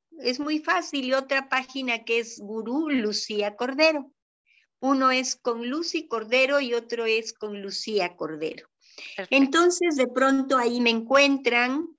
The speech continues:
Speaker 1: y subo algunas cositas, hago también algunas meditaciones abiertas, un ritual todas las mañanas que en general se transmite y platicamos un poquito de esto,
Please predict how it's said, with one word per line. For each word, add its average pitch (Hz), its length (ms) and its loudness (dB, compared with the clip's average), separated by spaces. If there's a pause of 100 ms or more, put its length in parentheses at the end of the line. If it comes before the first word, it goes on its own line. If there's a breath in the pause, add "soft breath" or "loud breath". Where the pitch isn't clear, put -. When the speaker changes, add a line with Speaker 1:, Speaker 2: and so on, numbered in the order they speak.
(540 soft breath)
Speaker 1:
y 220 640 -4
subo 247 420 2
algunas 220 480 0
cositas, 247 1000 0
hago 220 320 -2
también 214 400 -4
algunas 208 440 -4
meditaciones 202 840 -6
abiertas, 226 1080 0 (460 loud breath)
un 247 260 6
ritual 240 720 6
todas 226 260 6
las 208 220 2
mañanas 226 800 0
que 208 220 0
en 202 120 -6
general 202 520 -2
se 226 160 -6
transmite 226 760 -2
y 233 80 0
platicamos 226 760 -2
un 226 120 -10
poquito 220 480 -6
de 208 340 6
esto, 233 540 -2